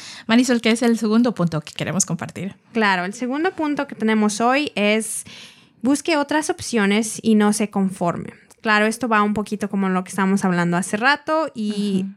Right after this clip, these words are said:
Speaker 2: a veces, como dijimos, vemos que es un doctor, pensamos que saben todo y eso no es así. La mayoría de ellos tienen mucho estudio, pero también estudian en ciertos temas, ¿no? Como los ped-, pediatras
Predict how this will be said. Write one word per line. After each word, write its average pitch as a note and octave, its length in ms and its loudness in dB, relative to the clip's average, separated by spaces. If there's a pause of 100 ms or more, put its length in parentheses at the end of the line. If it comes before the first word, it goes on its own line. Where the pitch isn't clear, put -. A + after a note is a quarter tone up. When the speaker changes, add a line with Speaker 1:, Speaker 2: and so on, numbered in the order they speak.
(460)
Speaker 2:
a A#3 120 2
veces, A3+ 340 -2
como G#3 220 0
dijimos, D#4 580 0
vemos G3+ 340 0
que - 120 -4
es G3 120 -6
un G3 100 2
doctor, A#3+ 600 2 (380)
pensamos G#3 440 2
que - 120 -20
saben F#3+ 400 2
todo C4 500 4 (360)
y C4 320 2
eso D4+ 240 2
no E4 80 0
es D#4 100 -2
así. D#4 500 0
La A3 140 -2
mayoría A3+ 380 2
de B3 80 0
ellos C#4 300 -2
tienen A3 300 0
mucho G#3 220 2
estudio, B3 600 2 (340)
pero A3 180 -2
también A3+ 380 2
estudian G3+ 920 2 (880)
en A3 380 0
ciertos A3 800 -4
temas, F#3+ 340 -2
¿no? A#3+ 140 -2
Como A#3 220 0
los G3+ 160 0
ped-, G3+ 320 -2 (140)
pediatras G3 720 0